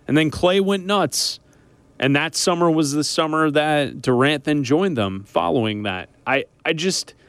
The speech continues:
I just feel like Durant was someone that was at the apex of his career. We were suggesting this is a top fifteen, top ten player of all time in league history. And the last two to three years have really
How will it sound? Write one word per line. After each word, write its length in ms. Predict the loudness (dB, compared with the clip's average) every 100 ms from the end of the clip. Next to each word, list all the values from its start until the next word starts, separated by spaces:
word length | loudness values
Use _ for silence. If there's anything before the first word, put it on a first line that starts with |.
| _ -20 -18 -8 -4
I 100 | -2
just 220 | -2 -2
feel 180 | 0 2
like 220 | 0 0
Durant 420 | 2 2 2 0
was 160 | 0 0
someone 460 | 0 0 2 2 2
that 200 | 2 0
was 440 | 0 0 -4 -10 -6
at 100 | -6
the 160 | 0 2
apex 460 | 2 0 -2 -2
of 80 | 0
his 160 | 0 0
career. 440 | -2 2 2 2
We 180 | 2 2
were 160 | 2 0
suggesting 840 | -4 -6 0 0 0 -2 -6 -8 -14 -20 -8
this 160 | -2 2
is 120 | 2
a 100 | 2
top 320 | 0 -2 -2
fifteen, 460 | 0 -2 -2 -6 -4
top 240 | -2 -4
ten 200 | -2 -4
player 260 | 0 0 2
of 100 | 2
all 120 | 2
time 300 | 0 -4 -6
in 80 | -4
league 220 | -4 -2
history. 500 | -2 -2 0 0 -2 -10 _ _ _ _
And 220 | 0 2
the 60 | 2
last 500 | 2 0 -2 -6 -6
two 220 | 0 2
to 100 | 2
three 300 | 0 2 2
years 420 | 2 2 2 0
have 160 | 0 2
really 580 | 4 4 2 2 0